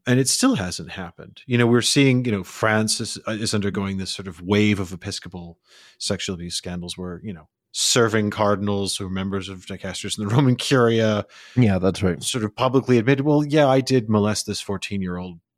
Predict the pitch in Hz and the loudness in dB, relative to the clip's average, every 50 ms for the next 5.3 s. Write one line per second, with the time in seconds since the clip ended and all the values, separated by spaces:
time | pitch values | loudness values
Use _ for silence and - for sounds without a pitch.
0 | _ - 101 107 90 80 78 78 _ _ _ _ _ - - 101 95 - 92 90 | _ -16 -14 -14 -14 -14 -18 -20 _ _ _ _ _ -12 -10 -10 -8 -10 -12 -12
1 | 87 87 87 85 85 90 - 78 78 76 73 _ - 87 85 - _ _ _ 98 | -12 -12 -12 -12 -12 -14 -14 -18 -20 -20 -20 _ -20 -20 -20 -20 _ _ _ -20
2 | 98 85 82 80 82 92 95 - 110 92 80 78 - - 82 - _ _ _ 78 | -20 -20 -20 _ -18 -16 -14 -12 -12 -12 -12 -14 -18 -20 -20 -20 _ _ _ _
3 | _ _ _ _ _ _ _ _ _ - - - 82 71 65 - _ - 95 87 | _ _ _ _ _ _ _ _ _ -16 -16 -16 -16 -16 -20 -18 _ -12 -12 -10
4 | 90 82 - - 92 82 85 85 82 82 - - 131 143 139 - 175 170 156 - | -10 -12 -12 -12 -14 -16 -16 -16 -18 -20 -12 -8 -8 -8 -2 2 2 2 2 2
5 | 156 139 - 147 92 - | 0 0 0 -2 -2 -4